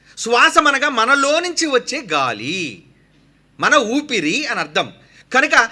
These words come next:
దేవునిలో శ్వాసము, సర్వశక్తుని యొక్క శ్వాసము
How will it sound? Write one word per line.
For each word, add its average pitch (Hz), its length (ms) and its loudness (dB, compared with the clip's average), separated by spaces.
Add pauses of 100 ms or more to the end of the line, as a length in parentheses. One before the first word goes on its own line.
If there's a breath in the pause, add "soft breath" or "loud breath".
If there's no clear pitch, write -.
(160 loud breath)
దేవునిలో 285 680 4
శ్వాసము, 233 1160 -2 (180 loud breath)
సర్వశక్తుని 302 640 2
యొక్క 302 140 -6
శ్వాసము 269 680 -2